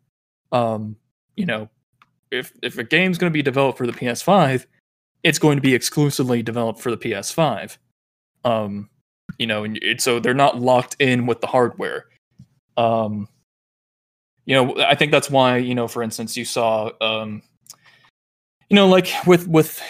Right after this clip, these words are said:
you know, the last generation between the P S three and the P S four, you had the, the, the Last of Us,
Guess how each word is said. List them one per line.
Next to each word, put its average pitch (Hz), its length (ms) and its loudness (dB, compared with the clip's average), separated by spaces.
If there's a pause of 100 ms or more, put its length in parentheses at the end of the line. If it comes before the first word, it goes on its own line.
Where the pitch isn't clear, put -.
(120)
you 143 120 -2
know, 131 100 0
the 127 80 0
last 127 320 0
generation 123 400 -4
between 120 400 -6
the 110 60 -6
P 123 200 -4
S 117 120 -2
three 127 260 -2
and 113 120 -4
the 110 60 -10
P - 180 -6
S 156 160 -4
four, 196 340 4
you 127 200 0
had 120 340 0
the, 117 320 -2
the, 113 540 -10
the 120 100 -6
Last 123 300 0
of 117 80 -4
Us, - 280 -4